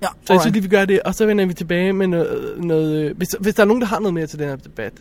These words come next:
Speaker 1: noget at byde på og sådan noget.
Speaker 2: Ja. Nogen, der
Speaker 1: Skriv
Speaker 2: ved
Speaker 1: endelig
Speaker 2: noget,
Speaker 1: til
Speaker 2: som
Speaker 1: os,
Speaker 2: vi ikke ved, eller?
Speaker 1: david og dennis at gmail dot com,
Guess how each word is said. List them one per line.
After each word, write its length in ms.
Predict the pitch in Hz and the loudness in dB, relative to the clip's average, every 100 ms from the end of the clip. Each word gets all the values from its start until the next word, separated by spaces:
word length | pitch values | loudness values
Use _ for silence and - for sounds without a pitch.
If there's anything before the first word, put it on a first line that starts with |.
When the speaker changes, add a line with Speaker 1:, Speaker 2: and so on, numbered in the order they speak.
| - | -6
Speaker 1:
noget 160 | 185 190 | -2 0
at 100 | 185 | -2
byde 280 | 190 196 202 | 0 0 0
på 180 | 170 | -6
og 120 | 143 139 | -8 -10
sådan 100 | 151 | -6
noget. 100 | 143 | -6
Speaker 2:
Ja. 60 | - - - _ _ - | -8 -20 -20 _ _ 0
Nogen, 140 | 185 | 4
der 80 | 185 | 6
Speaker 1:
Skriv 80 | 156 | 10
Speaker 2:
ved 80 | 202 | 10
Speaker 1:
endelig 100 | 220 | 10
Speaker 2:
noget, 140 | 165 196 | 6 4
Speaker 1:
til 20 | |
Speaker 2:
som 100 | 202 | 2
Speaker 1:
os, 40 | |
Speaker 2:
vi 40 | 156 | 2
ikke 140 | 175 | 4
ved, 40 | 202 | 4
eller? 120 | 233 | 6
Speaker 1:
david 160 | 185 185 | 4 2
og 40 | |
dennis 280 | 185 196 - | 2 0 -2
at 180 | 170 160 | -4 -4
gmail 300 | 185 185 175 | -2 -2 -2
dot 140 | 170 | -4
com, 220 | - 147 | -4 -4